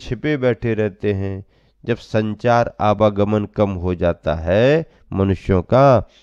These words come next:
तो वो अपनी उदर पूर्ति के लिए निकलते हैं। उतने में ही वो निकला था अपना पेट भरने के लिए और घात लगाए दूसरा कोई बैठा था जानवर, उसने उस पर हमला कर दिया,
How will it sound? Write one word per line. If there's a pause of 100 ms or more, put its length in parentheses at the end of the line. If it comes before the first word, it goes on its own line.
(160)
तो
वो (260)
अपनी
उदर
पूर्ति
के
लिए
निकलते
हैं। (360)
उतने
में
ही (340)
वो
निकला
था
अपना
पेट
भरने
के
लिए (200)
और
घात
लगाए
दूसरा
कोई
बैठा
था (400)
जानवर, (280)
उसने
उस
पर (220)
हमला
कर
दिया,